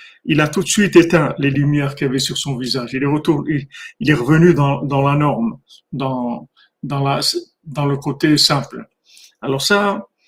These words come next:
on voit Moshe Rabbeinu, par exemple, il avait un, il mettait un voile sur son visage. Rabbeinu aussi, il mettait un voile sur son visage quand il faisait le Seder de Pessah.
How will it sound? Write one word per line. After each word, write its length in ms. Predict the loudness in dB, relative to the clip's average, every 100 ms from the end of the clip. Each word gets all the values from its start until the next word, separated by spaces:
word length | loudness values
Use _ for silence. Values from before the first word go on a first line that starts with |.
| _ _ _
on 100 | -4
voit 180 | 0 2
Moshe 220 | 2 2
Rabbeinu, 500 | 0 2 0 0 -2
par 140 | -2 -4
exemple, 360 | -2 -4 -2
il 80 | -2
avait 240 | 0 2
un, 440 | 0 0 -2 -6 -8 _ _ -6
il 140 | -2
mettait 240 | -2 0 0
un 100 | 0
voile 380 | 0 2 2 2
sur 180 | -2
son 180 | -2 -2
visage. 560 | 0 0 2 0 -2 -10 _ _ _ -6
Rabbeinu 460 | -2 2 4 4
aussi, 600 | 2 2 2 2 2 0 -10 _ _
il 100 | -4
mettait 240 | 0 0 2
un 100 | 0
voile 240 | 0 0
sur 180 | 0 -4
son 180 | -4 -4
visage 400 | -2 0 0 -2
quand 240 | -4 -6
il 40 | -6
faisait 260 | -4 0
le 80 | 0
Seder 400 | 2 2 2 2
de 80 | 0
Pessah. 480 | -2 0 0 0